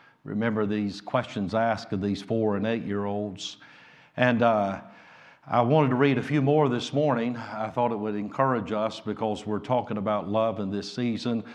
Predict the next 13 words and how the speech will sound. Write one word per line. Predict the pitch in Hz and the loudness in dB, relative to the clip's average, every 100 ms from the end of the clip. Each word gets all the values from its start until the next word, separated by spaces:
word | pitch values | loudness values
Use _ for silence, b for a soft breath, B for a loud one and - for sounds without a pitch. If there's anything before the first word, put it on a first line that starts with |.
| B | B
this | - 104 - | -6 -4 -2
season | 123 117 101 104 104 B B | -2 -2 -2 -4 -4 B B
of | 107 - | -8 -4
suffering | 135 120 - 117 104 | 0 0 0 -2 -2
and | 98 | -6
sacrifice. | 92 117 113 110 - 110 113 107 - - B B B | -2 -2 0 -2 -2 -2 -2 -4 -10 -14 B B B
"Greater | 101 117 107 | 2 4 4
love | 107 117 113 104 | 4 4 4 2
hath | 107 101 | 0 0
no | 101 110 | 0 0
man | 101 104 95 | 0 0 -2
than | 92 92 | -2 -2
this." | 95 110 104 - - | -4 -6 -8 -12 -12